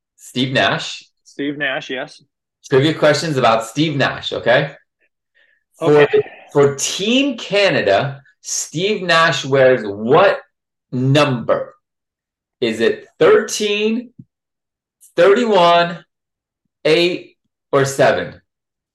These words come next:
Speaker 2: Oh, man. God, did he just switch over to thirteen when he was with the Suns and so forth? Um,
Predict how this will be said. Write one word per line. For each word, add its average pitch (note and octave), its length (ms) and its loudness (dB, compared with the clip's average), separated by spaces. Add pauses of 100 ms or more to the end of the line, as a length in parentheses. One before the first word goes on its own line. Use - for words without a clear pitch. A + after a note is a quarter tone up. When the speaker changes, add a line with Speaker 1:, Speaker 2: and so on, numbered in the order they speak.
(1700)
Speaker 2:
Oh, B2+ 400 -10
man. A#2 440 -10 (260)
God, A2 220 -8
did A#2 160 -8
he D3 160 -2
just C#3+ 320 -4
switch C#3 280 -2
over C#3 180 -2
to C3 80 -4
thirteen C3+ 580 -8
when B2 160 -12
he B2 120 -12
was A#2 220 -12
with A#2+ 320 -8 (1120)
the - 60 -18
Suns B2+ 380 -12
and B2 100 -12
so - 160 -8
forth? B2+ 340 -6 (140)
Um, C#3 640 -2